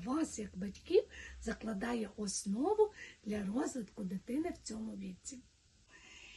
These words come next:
Що під час перерви чи під час уроку дитина не може виходити за територію школи, тому що це небезпечно,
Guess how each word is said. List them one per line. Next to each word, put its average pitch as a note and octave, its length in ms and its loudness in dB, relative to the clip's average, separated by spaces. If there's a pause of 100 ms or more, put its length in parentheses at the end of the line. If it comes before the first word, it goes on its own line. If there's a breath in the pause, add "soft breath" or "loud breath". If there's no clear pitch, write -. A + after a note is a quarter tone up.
(460 loud breath)
Що D4+ 680 2
під - 220 0
час - 260 2
перерви A#3+ 600 0
чи - 160 -6
під - 240 -6
час D#4 280 0
уроку B3+ 640 -2 (340 loud breath)
дитина C#4+ 460 0
не D4+ 320 4
може C#4+ 520 2
виходити C4+ 760 -4 (340 loud breath)
за A#3 260 -2
територію A3 760 -6
школи, - 500 -10 (320 soft breath)
тому A3+ 280 -2
що A3+ 360 -4
це A#3+ 400 -2 (460 loud breath)
небезпечно, C4 1300 0